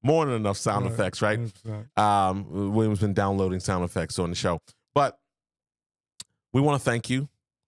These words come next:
Speaker 1: Lon, I wanna
Speaker 2: Yeah.
Speaker 1: thank you for joining us today.
Speaker 2: I think it was
Speaker 1: I wanna
Speaker 2: fun.
Speaker 1: thank our audience and our viewers and, and all of the positive feedback. We're growing this thing. You know, we're only a handful of episodes out of the gate. We're, we're, we're getting positive feedback, and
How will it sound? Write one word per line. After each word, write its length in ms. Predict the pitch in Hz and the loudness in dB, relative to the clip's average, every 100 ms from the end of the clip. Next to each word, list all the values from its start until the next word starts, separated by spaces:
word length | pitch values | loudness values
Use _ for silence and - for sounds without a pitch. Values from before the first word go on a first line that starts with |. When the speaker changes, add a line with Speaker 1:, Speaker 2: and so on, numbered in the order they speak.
| _ _ - | _ _ 0
Speaker 1:
Lon, 100 | 104 | 2
I 40 | |
wanna 120 | 120 | 2
Speaker 2:
Yeah. 40 | 110 | 2
Speaker 1:
thank 260 | 123 107 | 0 -2
you 60 | 117 | -2
for 120 | 107 | -4
joining 320 | 104 113 110 | 0 2 2
us 140 | 110 98 | 0 0
today. 200 | 110 123 | 0 0
Speaker 2:
I 240 | 147 - | -2 -6
think 100 | 110 | -6
it 40 | 107 | -2
was 120 | 95 | 0
Speaker 1:
I 20 | |
wanna 140 | 107 | 2
Speaker 2:
fun. 60 | 113 | 2
Speaker 1:
thank 180 | 110 110 | 2 2
our 80 | 104 | 2
audience 380 | 110 127 127 110 | 2 2 0 0
and 80 | 101 | 0
our 80 | 90 | 2
viewers 380 | 107 131 135 | 2 2 2
and, 180 | 113 92 - | 0 -4 -4
and 100 | 95 | 0
all 220 | 104 117 | 2 0
of 40 | 101 | -2
the 60 | |
positive 460 | 92 104 104 92 92 | -2 0 0 0 -4
feedback. 600 | - 127 131 131 131 127 | -2 -2 0 2 2 0
We're 100 | 95 92 | -4 -2
growing 400 | 95 113 123 120 | 0 2 0 -2
this 180 | 117 | -2
thing. 300 | - 120 120 117 _ _ - | 0 -2 -2 -6 _ _ -2
You 40 | |
know, 80 | 95 | 0
we're 200 | 90 101 | 2 2
only 240 | 113 113 | 2 2
a 80 | 104 | 0
handful 440 | 98 104 107 - 107 | 0 -2 -2 -2 0
of 80 | |
episodes 540 | 98 101 107 113 104 - | 0 -2 -2 0 0 0
out 180 | 87 101 | 0 0
of 80 | |
the 80 | 98 | 0
gate. 380 | 92 104 104 98 | -2 -2 -2 -4
We're, 140 | - 90 | -6 -6
we're, 280 | 90 90 82 - | -2 -2 -2 -4
we're 160 | 87 | -6
getting 320 | 82 98 92 87 | -2 0 0 -4
positive 400 | - 98 101 95 | -2 0 0 -4
feedback, 540 | 92 101 95 98 98 - | -4 -4 -2 0 0 -2
and 180 | 92 | -8